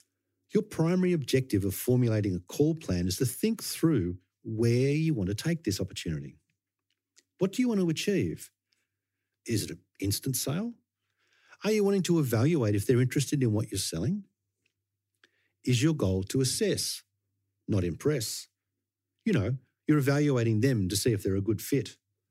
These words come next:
Are you wanting to invite them to an event, maybe? What is it? What's your reason for the call?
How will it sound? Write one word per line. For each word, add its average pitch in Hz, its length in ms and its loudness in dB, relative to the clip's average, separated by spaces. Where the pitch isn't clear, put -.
Are 120 120 -2
you 214 160 2
wanting 113 260 2
to 131 120 -2
invite 127 280 -2
them 160 100 -2
to 160 120 -2
an 196 80 0
event, 196 300 0
maybe? 80 400 -4
What 247 160 0
is 214 160 -2
it? 151 160 -12
What's 160 220 -6
your 135 100 2
reason 107 400 0
for - 120 -8
the 80 100 -8
call? 76 320 -8